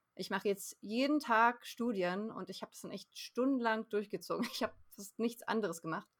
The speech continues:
Und, ähm, ich mein, ich bin da nicht so gut geworden <laughs> wie er,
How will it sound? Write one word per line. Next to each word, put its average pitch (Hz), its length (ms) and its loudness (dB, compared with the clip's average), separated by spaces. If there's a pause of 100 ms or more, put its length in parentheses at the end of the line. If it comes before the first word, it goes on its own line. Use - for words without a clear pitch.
(560)
Und, 185 540 2
ähm, 180 400 2
ich 180 140 -6
mein, 185 160 0
ich - 120 -8
bin 277 120 6
da 285 80 8
nicht 269 160 4
so 254 100 0
gut 240 160 -4
geworden 233 260 6
<laughs> 190 60 -6
wie 208 120 0
er, 220 240 2